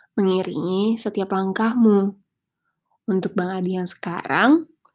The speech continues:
sepuluh tahun lagi, dua puluh tahun kemudian, hingga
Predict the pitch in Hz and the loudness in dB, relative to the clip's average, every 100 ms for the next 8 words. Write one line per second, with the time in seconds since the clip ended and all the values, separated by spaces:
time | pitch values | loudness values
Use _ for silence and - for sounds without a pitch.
0 | _ _ - - 190 - 180 202 196 190 | _ _ -10 -2 0 0 -2 -2 -4 -4
1 | 185 180 202 233 277 277 - _ _ - | -6 -4 0 4 4 4 -2 _ _ 0
2 | 190 190 185 190 190 226 233 214 202 196 | 0 0 -4 -4 -2 -2 0 0 2 2
3 | 196 190 190 - _ - 196 190 190 190 | 4 2 0 -4 _ -4 0 2 0 -2
4 | 185 | -4